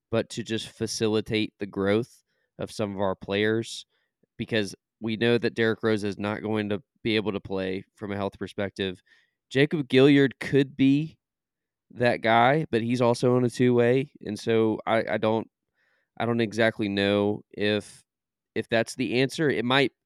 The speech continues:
truly it might be, which is crazy to say. But at this point, we're ta-, again, talking about silver lining. What I can say is that this has been an extremely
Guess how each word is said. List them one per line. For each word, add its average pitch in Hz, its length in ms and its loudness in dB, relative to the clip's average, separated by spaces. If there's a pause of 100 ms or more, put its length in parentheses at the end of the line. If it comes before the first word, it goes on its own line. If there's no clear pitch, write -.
truly 160 420 4
it 87 60 -2
might 98 260 -2
be, 71 280 -8 (100)
which 107 200 -4
is 104 100 -8
crazy 113 420 0
to 101 100 -8
say. 98 400 -4 (420)
But 113 320 2 (380)
at 127 160 -2
this 185 180 2
point, 151 400 4 (1200)
we're 110 120 -4
ta-, - 140 -2
again, 113 340 0
talking 127 300 2
about 127 200 4
silver 127 320 2
lining. 113 460 0 (1400)
What 143 200 6
I 190 100 6
can 160 220 2
say 123 380 4
is 113 120 4
that 110 300 0
this 120 180 -4
has 143 160 -6
been 127 180 0
an 117 120 2
extremely 120 1160 0